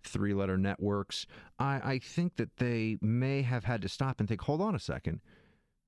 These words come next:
Hold on, you mean, you mean no one's going to prison from the Trump administration, probably?" And the answer is,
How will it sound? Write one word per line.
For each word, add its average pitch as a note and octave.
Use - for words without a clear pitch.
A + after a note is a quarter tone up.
Hold A#3
on, F3+
you G3+
mean, G3+
you G#3
mean A3
no E3+
one's B3
going C#4
to D4
prison D4
from D4+
the D#4+
Trump D4+
administration, D#4+
probably?" F4+
And B2
the F#3
answer F#3+
is, C3